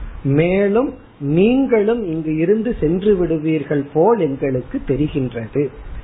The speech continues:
என்று சொல்லி, உங்கள் மீது எனக்கு இருக்கின்ற இந்த அன்பு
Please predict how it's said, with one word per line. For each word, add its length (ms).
என்று 320
சொல்லி, 400
உங்கள் 420
மீது 460
எனக்கு 480
இருக்கின்ற 640
இந்த 300
அன்பு 420